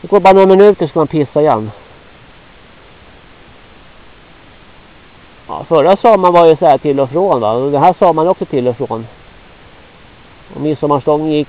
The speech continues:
av och sen var det, har varit en del dåligt väder faktiskt. Midsommar här. Jag hänger på mycket på Facebook och så vidare. Den här kontaktsajten är rätt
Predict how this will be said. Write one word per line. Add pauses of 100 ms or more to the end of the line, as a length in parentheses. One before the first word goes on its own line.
av
och
sen
var
det,
har
varit
en
del (2750)
dåligt
väder
faktiskt. (2250)
Midsommar
här. (3000)
Jag
hänger
på
mycket
på
Facebook
och
så
vidare.
Den
här
kontaktsajten
är
rätt